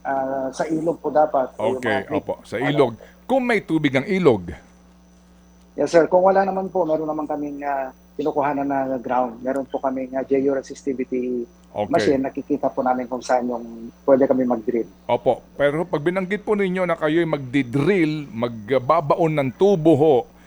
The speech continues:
Speaker 2: sa ilalim ng lupa, hindi naman po ito sa kung saan-saan lang dahil hindi lahat po ng area meron kayo mahihigop, di ho ba?
Speaker 1: Tama po, pero may na-mapping na po kami, sir. Buong Pilipinas, na-mapping na po namin yung mga areas
Speaker 2: Mhm.
Speaker 1: kung saan kami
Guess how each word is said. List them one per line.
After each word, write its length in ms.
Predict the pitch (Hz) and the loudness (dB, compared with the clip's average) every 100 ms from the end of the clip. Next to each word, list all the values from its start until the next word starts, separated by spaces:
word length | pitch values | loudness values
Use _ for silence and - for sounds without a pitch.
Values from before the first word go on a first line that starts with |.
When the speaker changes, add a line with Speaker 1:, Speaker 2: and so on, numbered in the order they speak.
| - | -14
Speaker 2:
sa 160 | - 135 | -4 0
ilalim 480 | 135 165 180 170 | 2 2 2 0
ng 240 | 165 160 147 | 0 -2 0
lupa, 480 | 151 143 - 120 110 | 2 2 0 0 -2
hindi 400 | 156 175 165 185 | -2 -2 -2 0
naman 320 | 175 165 147 | 0 -2 -2
po 160 | 160 | -2
ito 240 | 143 - 131 | -2 0 0
sa 160 | - | 0
kung 160 | 143 135 | -2 -2
saan-saan 560 | 143 127 131 147 139 156 | -2 -2 -2 -2 -4 -4
lang 240 | 214 139 | -4 0
dahil 240 | 131 131 | 0 2
hindi 240 | 120 135 156 | 0 0 2
lahat 240 | 135 147 | 2 2
po 80 | 147 | 0
ng 320 | 139 143 139 | -2 -2 -2
area 480 | 160 165 135 113 110 - - | 2 4 6 4 4 -4 -2
meron 320 | 143 139 143 | 2 2 2
kayo 160 | 135 | 0
mahihigop, 560 | 127 120 110 170 123 - | 2 2 2 2 2 2
di 80 | 110 | 2
ho 160 | 107 | 2
ba? 160 | 95 82 - - - - - - - - - | 2 -4 -12 -20 -20 -20 -20 -20 -20 -6 4
Speaker 1:
Tama 160 | 175 214 | 6 6
po, 240 | 208 - | 4 0
pero 240 | 170 190 | 2 0
may 160 | 190 196 | 2 0
na-mapping 560 | 190 180 175 185 196 185 | 0 0 2 2 0 -4
na 80 | |
po 160 | 180 180 | -6 -6
kami, 160 | 170 170 | -6 -6
sir. 160 | 160 | -6
Buong 320 | 123 123 143 | -4 -6 -8
Pilipinas, 480 | 151 139 147 143 147 | -8 -8 -8 -4 -4
na-mapping 480 | 147 131 131 131 131 | -2 0 0 -2 -6
na 80 | 135 | -6
po 80 | 139 | -2
namin 320 | 135 135 135 | -2 -2 -6
yung 160 | 135 | -8
mga 160 | 135 139 | -6 -4
areas 320 | 131 117 113 | -2 -4 -6
Speaker 2:
Mhm. 240 | - 131 131 | -6 -2 0
Speaker 1:
kung 80 | |
saan 240 | 160 170 156 | 4 4 4
kami 160 | 165 | 2